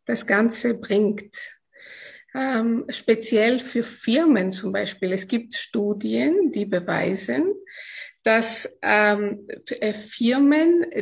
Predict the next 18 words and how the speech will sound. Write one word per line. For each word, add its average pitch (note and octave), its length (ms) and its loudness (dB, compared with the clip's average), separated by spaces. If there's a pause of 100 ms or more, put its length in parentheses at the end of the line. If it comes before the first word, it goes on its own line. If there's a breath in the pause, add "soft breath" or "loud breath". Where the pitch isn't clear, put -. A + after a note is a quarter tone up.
(120)
die, G#3+ 720 -6
ähm, F#3 560 -2
äh, G3 400 -4
Fra-, G3+ 300 -2
mehr G#3+ 280 4
Frauen C4 600 -2
im G#3 180 -6
Top-Management A#3 920 -6
haben, C#4 400 -2 (600 loud breath)
innovativer G#3+ 760 2
sind, - 640 -4 (840 loud breath)
äh, G#3+ 360 0
agiler B3+ 880 -2 (160)
in A3 200 -2
Zeiten A#3 440 -4
von A3+ 280 -6
Krisen, A3+ 640 -6 (760 loud breath)
profitabler A#3 1300 -2